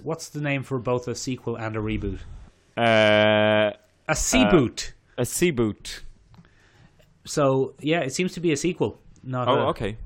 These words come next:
Speaker 2: That's inter-, is it a sequel to the Adrian Brody thing?
Speaker 1: Yeah, because that
Speaker 2: Oh,
Speaker 1: was
Speaker 2: okay.
Speaker 1: also a sequel to
Speaker 2: Okay.
Speaker 1: Predator, but it's a
Speaker 2: Okay.
Speaker 1: se-,
Speaker 2: Oh no, so it's a
Speaker 1: it's
Speaker 2: continuation.
Speaker 1: Yeah.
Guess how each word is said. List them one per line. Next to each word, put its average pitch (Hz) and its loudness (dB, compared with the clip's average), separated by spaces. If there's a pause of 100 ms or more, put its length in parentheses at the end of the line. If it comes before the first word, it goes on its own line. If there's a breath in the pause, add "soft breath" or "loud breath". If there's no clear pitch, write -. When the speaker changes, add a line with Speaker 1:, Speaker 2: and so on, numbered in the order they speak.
(240)
Speaker 2:
That's 143 -8
inter-, 143 -4
is 143 2
it 151 4
a 147 4
sequel 175 -2
to 170 -10
the 143 0
Adrian 143 -2
Brody 120 -4
thing? 285 -16 (520)
Speaker 1:
Yeah, 202 4 (360)
because 139 -2
that - 4
Speaker 2:
Oh, 220 2
Speaker 1:
was 156 2
Speaker 2:
okay. 160 4
Speaker 1:
also 170 2
a 147 -2
sequel 139 -4
to 127 -6
Speaker 2:
Okay. - -2
Speaker 1:
Predator, 117 -2 (180)
but 131 -4
it's 131 -4
a 151 0
Speaker 2:
Okay. 135 0
Speaker 1:
se-, 165 2
Speaker 2:
Oh 175 4
no, 196 2
so 185 4
it's 175 2
a - -4
Speaker 1:
it's - -8
Speaker 2:
continuation. 175 -2 (440)
Speaker 1:
Yeah. 143 8